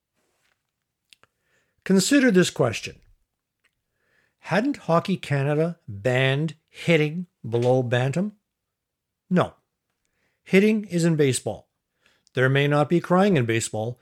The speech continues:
but there certainly is hitting. We don't hit in hockey. Well, we do if you're in junior or pro. Just watch any telecast or speak to any coach at those levels.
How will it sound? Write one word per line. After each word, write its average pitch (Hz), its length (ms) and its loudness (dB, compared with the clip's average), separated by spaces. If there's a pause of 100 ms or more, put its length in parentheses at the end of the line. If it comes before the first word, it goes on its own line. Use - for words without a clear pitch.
(120)
but 143 160 -2
there 131 120 2
certainly 180 480 0
is 156 200 0
hitting. 120 320 -6 (680)
We 123 160 -2
don't 165 240 0
hit 196 200 -6
in 113 160 -12
hockey. 98 480 -12 (540)
Well, 165 240 8
we 170 120 6
do 208 320 4
if 139 140 2
you're 131 160 0
in 117 100 -2
junior 117 360 -2
or 104 60 -6
pro. 127 400 -2 (160)
Just 151 220 -4
watch 139 240 -2
any 127 180 -4
telecast 127 640 -4
or 110 60 -8
speak 143 280 -8
to 131 120 -4
any 113 120 -8
coach 123 300 -6
at 117 100 -10
those 107 220 -8
levels. 131 440 -4